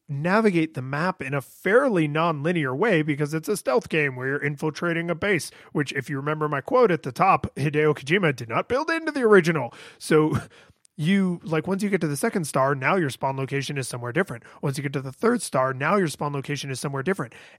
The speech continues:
And your spawn location may be nowhere close to where you were when, where you, you were when you died. And it may also be nowhere close to where the objective you should be heading towards is, which makes it really useless as a spawn location, 'cause you're like, "I,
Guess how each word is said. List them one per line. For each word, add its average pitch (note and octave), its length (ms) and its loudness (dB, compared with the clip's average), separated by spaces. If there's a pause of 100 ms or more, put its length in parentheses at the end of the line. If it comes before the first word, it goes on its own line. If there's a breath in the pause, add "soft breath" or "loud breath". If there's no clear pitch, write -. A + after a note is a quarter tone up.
And D#3+ 140 0
your D#3 100 0
spawn C#4 300 0
location D3+ 560 -2
may E3+ 160 0
be F3+ 180 -2
nowhere G#3+ 840 -2
close A3+ 540 0
to D3+ 100 -2
where F3+ 220 2
you G#3 180 0
were G#3+ 280 4
when, D3+ 220 -2
where F3 200 0
you, E3+ 300 -2
you D3+ 260 -2
were F3+ 260 2
when E3+ 140 0
you D#3 100 -2
died. D3+ 320 2 (260 loud breath)
And E3 100 -2
it F#3 60 2
may A3 140 4
also G#3+ 280 2
be F3 120 -2
nowhere F3 480 2
close F3+ 340 0
to - 120 -4
where D#3 460 2 (220 soft breath)
the D3+ 180 2
objective E3 560 2
you D3+ 120 4
should - 240 -2
be D3+ 140 -4
heading F3 420 -2
towards D3 380 0 (360 loud breath)
is, D#3 360 0 (220 loud breath)
which E3+ 220 4
makes A3+ 300 -2
it G3+ 180 -2 (480)
really C4+ 380 0
useless F#3+ 720 0
as D#3+ 180 -2
a D3 60 -2
spawn C4 340 2
location, C#3+ 500 -2
'cause C#3+ 160 -6
you're D3+ 120 4
like, C#3+ 180 -2
"I, D3+ 200 -2